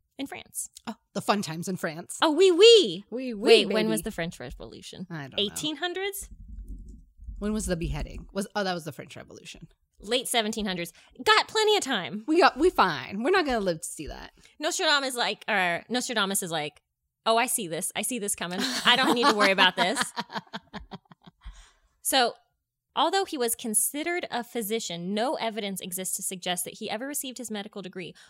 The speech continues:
Speaker 1: On the contrary, he was actually expelled from medical school.
Speaker 2: So he's a true physician.
Speaker 1: <laughs> He's a
Speaker 2: I'm a real doctor.
Speaker 1: Well, at the time, they were like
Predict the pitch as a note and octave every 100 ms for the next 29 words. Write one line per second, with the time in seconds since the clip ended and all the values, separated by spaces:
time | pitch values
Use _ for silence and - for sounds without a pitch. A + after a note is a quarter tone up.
0 | - A3 G#3+ G#3 D4+ F4+ F#4 G#3 E3+ E3
1 | E3+ _ _ A3+ G#3 - D4 - - A3
2 | G3 G3+ - - - G#3+ G3 - - -
3 | _ _ - F#3+ F3+ F3+ - - - D#2+
4 | - _ - G3 F3+ D3 C#3+ B3+ C4 -
5 | C3+ - - - D#3+ - - - F4 D4+
6 | B3+ C4+ - B3 - - A#3 B3 G#3 A#3+
7 | G#3 F#3+ F3 - D#3 D#3+ D#3 E4 E4+ F4+
8 | G4+ G4+ D4 C#4 B3 G#3+ -